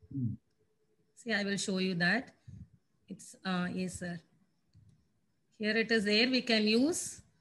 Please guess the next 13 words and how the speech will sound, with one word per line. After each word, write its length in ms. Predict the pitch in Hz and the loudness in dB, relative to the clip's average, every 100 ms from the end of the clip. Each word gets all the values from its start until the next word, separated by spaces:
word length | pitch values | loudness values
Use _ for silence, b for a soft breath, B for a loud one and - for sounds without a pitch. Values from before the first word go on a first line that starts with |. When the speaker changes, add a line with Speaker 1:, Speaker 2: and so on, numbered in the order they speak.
| _ _ - _ - 214 | _ _ -20 _ -8 4
Speaker 2:
live, 400 | 220 240 262 262 | 6 8 6 4
uh, 240 | 202 196 | 4 4
participation 800 | 190 214 208 226 220 220 208 208 | 4 4 6 4 4 4 4 2
also. 440 | 190 185 - 170 - _ _ - | 2 2 0 -2 -4 _ _ 0
Live 220 | 220 226 | 2 4
participation 680 | 226 208 220 214 208 226 220 | 4 4 2 2 0 2 0
for 160 | 208 | 0
the 100 | 190 | 0
students. 480 | 196 208 196 220 254 | -2 -2 2 2 2
We 80 | 226 | 0
can 220 | 214 202 | 0 0
click 240 | 202 214 208 | 2 -2 4
that. 320 | 226 294 - | 6 6 4